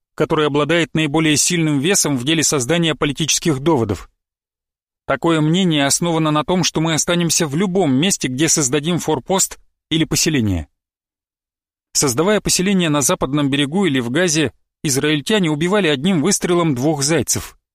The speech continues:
Решали острую, особенно в свете нарастающей алии, жилищную проблему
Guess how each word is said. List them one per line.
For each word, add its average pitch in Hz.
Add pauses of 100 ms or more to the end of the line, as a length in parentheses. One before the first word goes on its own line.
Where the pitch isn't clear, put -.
(440)
Решали 156
острую, 151 (200)
особенно 156
в -
свете 160
нарастающей 151
алии, 151 (300)
жилищную 143
проблему 160